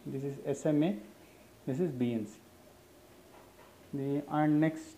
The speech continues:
we are, uh, using, uh, microwave signal source, and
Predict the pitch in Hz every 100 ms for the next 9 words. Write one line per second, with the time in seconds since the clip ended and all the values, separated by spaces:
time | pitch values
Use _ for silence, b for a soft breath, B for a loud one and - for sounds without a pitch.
0 | - 151 147 147 143 143 139 139 143 156
1 | 143 135 127 127 131 127 143 135 135 127
2 | 127 131 131 - 151 170 185 - - -
3 | - - - - - - - - - -
4 | - - - - - - - - - -
5 | - - 131 131 131 135